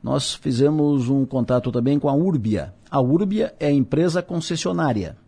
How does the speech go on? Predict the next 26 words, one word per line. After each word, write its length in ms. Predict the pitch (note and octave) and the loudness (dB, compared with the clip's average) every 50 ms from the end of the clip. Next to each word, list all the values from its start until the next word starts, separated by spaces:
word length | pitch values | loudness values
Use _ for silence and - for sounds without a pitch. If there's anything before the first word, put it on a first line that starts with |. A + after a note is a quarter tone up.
| _ - - - - - - - - - - - - - - - - | _ -20 -20 -20 -20 -20 -20 -20 -20 -20 -20 -20 -20 -20 -20 -12 -6
Tentamos 380 | - G3 D#3+ - E3+ E3+ D#3 | -4 -2 0 0 0 0 0
uma 100 | D3+ F3 | 2 2
entrevista 520 | F3 D#3 E3 D3 B2+ B2 E3 E3 B2+ - B2 | 2 2 2 0 2 2 2 0 0 -2 -2
com 140 | - C#3 | 0 0
o 40 | C3+ | 2
diretor 380 | B2+ C3 B2+ B2 A#2 - D#3 D#3+ | 2 2 2 2 2 2 2 2
da 120 | D3 D3+ | 4 4
Urbia. 460 | C#3+ D#3 D#3+ D3 A#2 F#2+ F#2+ C#2 C#2 - - - - - - - - _ _ _ - | 6 6 6 4 4 2 -2 -4 -6 -12 -20 -20 -20 -20 -20 -20 -20 _ _ _ -8
Eh, 240 | C3 B2 B2 B2+ C3 | -4 -2 -2 -2 0
eles 300 | - D#3+ E3 E3 D3+ B2 | -2 0 0 0 2 2
não, 720 | B2 C3+ C3 C3 B2 B2 A#2+ A2+ A2 G#2 G2 G2 F#2+ - - - - | 2 2 2 2 2 2 2 0 0 -2 -2 -4 -6 -8 -10 -10 -6
não 140 | B2 B2 B2+ | -4 -2 0
nos 160 | C3 B2 G#2+ | 0 0 0
deram 180 | G#2 A2 A2 A#2 | 0 0 0 0
entrevista, 560 | A#2 - D#3+ E3 C#3+ E3 G3+ G#3 - - B3 | 2 2 2 2 2 2 0 0 -2 -2 0
não, 360 | - C#3 C#3 C3+ C3 B2 A2 - | 0 2 2 2 2 0 0 -4
não 640 | C#2 A2 A#2+ A#2+ B2 B2 A#2+ A#2 A2+ G2+ F#2+ F2 - - - - | -6 -6 -4 -4 -4 -4 -4 -4 -4 -6 -8 -10 -14 -16 -18 -14
disponibilizaram 720 | - G#2 - - - C#3 C3 B2+ B2+ B2 A#2 A#2 B2+ B2+ | -14 -14 -8 -2 0 2 2 4 2 2 2 2 2 2
nenhum 200 | B2 C3 C#3+ D3 | 2 2 2 2
diretor, 460 | C3+ C3 C3 A#2+ G2+ - C3 C3 B2+ | 2 2 2 2 0 0 0 2 2
nenhum 300 | A#2 A#2 A#2+ B2 B2+ B2+ | 2 2 2 2 2 2
representante 560 | B2 A2 B2 - A#2+ A2+ G#2+ A2 F#2+ - A2+ - | 2 0 -2 -2 -2 -2 -2 -2 -2 -2 -4 -2
pra 120 | - A#2+ | -2 -2
falar 260 | - A2+ A2 G#2+ A2 | -2 0 0 -2 -2
conosco. 460 | - - C3 D3 F#3 F#3 - - - - _ _ _ | 0 0 2 2 2 0 -2 -8 -16 -20 _ _ _
Urbia 420 | - F3 G3+ F#3 E3+ F#3+ G3 E3+ | -2 -2 -2 0 -2 -2 -4 -4